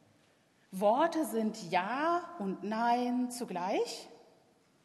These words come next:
Also ich habe das schon mal erlebt. Da hat mir ein Gesprächspartner eine mündliche Zusage gegeben. Und als es drauf ankam,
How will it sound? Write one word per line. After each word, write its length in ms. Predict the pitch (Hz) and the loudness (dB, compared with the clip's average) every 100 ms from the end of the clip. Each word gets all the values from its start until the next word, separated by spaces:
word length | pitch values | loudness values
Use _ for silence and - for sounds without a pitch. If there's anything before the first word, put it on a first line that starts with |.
| _ _ _ _ _ _ _ _ _ _ - | _ _ _ _ _ _ _ _ _ _ -4
Also 340 | 208 214 220 - | -2 0 -2 -2
ich 220 | 339 349 | -4 -2
habe 120 | 320 320 | -4 -2
das 200 | 294 294 | -2 -2
schon 160 | 294 277 | -2 0
mal 160 | 277 | 2
erlebt. 560 | 294 302 202 - - - - - - - _ _ _ _ _ _ - - - - - - - _ - | 2 4 2 -2 -10 -16 -20 -20 -20 -20 _ _ _ _ _ _ -20 -20 -20 -20 -20 -20 -20 _ 4
Da 100 | 269 | 6
hat 180 | 339 349 | 6 8
mir 180 | 339 | 8
ein 160 | 254 233 | 8 4
Gesprächspartner 1200 | 220 - - 202 214 - - 277 311 311 381 359 | 0 -4 0 0 0 -4 -6 -4 -2 0 0 0
eine 420 | 196 190 196 196 - | -4 -4 -6 -10 -8
mündliche 420 | 190 196 185 - - | -6 -6 -8 -12 -12
Zusage 580 | - 202 247 262 277 | -10 -4 0 0 0
gegeben. 500 | 302 302 294 294 302 427 - - - - - _ _ _ _ _ _ _ _ _ _ _ _ _ _ _ | 0 -2 -2 0 2 0 -2 -14 -20 -20 -20 _ _ _ _ _ _ _ _ _ _ _ _ _ _ _
Und 160 | - 277 | 4 6
als 200 | 262 269 | 6 4
es 140 | 269 - | 2 -4
drauf 420 | 220 202 202 - | 0 0 0 -6
ankam, 640 | 196 190 - 240 240 277 | -6 -6 -6 -4 -2 0